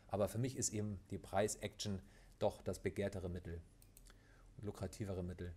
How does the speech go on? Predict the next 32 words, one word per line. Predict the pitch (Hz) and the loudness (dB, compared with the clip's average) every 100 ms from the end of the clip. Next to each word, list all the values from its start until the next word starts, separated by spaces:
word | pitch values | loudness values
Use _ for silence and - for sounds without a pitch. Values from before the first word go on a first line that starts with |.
| - - - - - - | -10 -18 -18 -20 -20 -6
Ich | - | 4
kann | 123 | 6
mal | 120 | 8
kurz | 120 - | 6 8
durchklicken, | 135 127 139 131 | 8 8 6 6
habe | 127 | 4
mir | 123 | 4
jetzt | - 131 | 4 2
nicht | 113 | 6
jeden | 135 - | 6 6
Einzelwert | 131 110 107 - | 4 6 6 6
angeguckt. | 127 135 127 123 - | 4 4 4 4 4
Äh, | 113 110 | 4 6
auf | 107 101 | 6 4
jeden | 117 117 | 4 4
Fall | - 104 | 4 4
Google, | 104 135 151 139 123 - - | 6 6 8 6 4 -6 -4
ähm, | 107 104 104 104 - | 0 2 2 0 -2
Alphabet, | - 113 117 104 113 - - - - - - | 0 2 2 2 2 0 -12 -18 -20 -18 -2
sehr, | 104 107 104 101 95 - - - - - - - | 6 8 10 6 0 -12 -20 -20 -20 -20 -16 -4
ähm, | 98 92 87 - | -2 0 -2 4
eher, | 101 92 87 - | 4 4 0 -6
also | - 101 | -2 4
relativ | 110 107 - 117 | 6 6 4 -2
stark, | - 104 123 131 - - - - - - - - | 2 6 4 2 -8 -20 -20 -20 -20 -20 -10 0
ist | 120 | 4
aber | 120 113 | 6 6
natürlich | 107 98 117 113 - | 4 4 2 2 4
auch | 104 117 - | 6 6 4
im | 113 | 0
übergeordneten | 117 110 90 92 90 80 | 2 4 4 2 0 0
Abwärtstrend. | 107 113 104 - 110 101 98 | 4 4 4 2 2 2 0